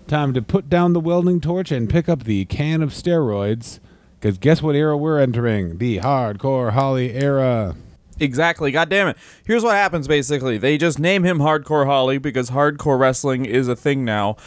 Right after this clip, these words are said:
Speaker 2: And I really do honestly think that the name Hardcore Holly and how disingenuous it is with this being basically the advent of the mainstream smart fan. I'm not gonna say it was the advent of the smart fan, but certainly, like,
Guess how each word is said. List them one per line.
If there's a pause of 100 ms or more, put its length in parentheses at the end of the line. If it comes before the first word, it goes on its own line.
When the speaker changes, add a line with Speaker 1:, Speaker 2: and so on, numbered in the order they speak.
(180)
Speaker 2:
And
I
really
do
honestly
think
that
the
name
Hardcore
Holly (280)
and
how
disingenuous
it
is
with
this
being
basically
the
advent
of
the
mainstream
smart
fan.
I'm
not
gonna
say
it
was
the
advent
of
the
smart
fan, (320)
but
certainly,
like,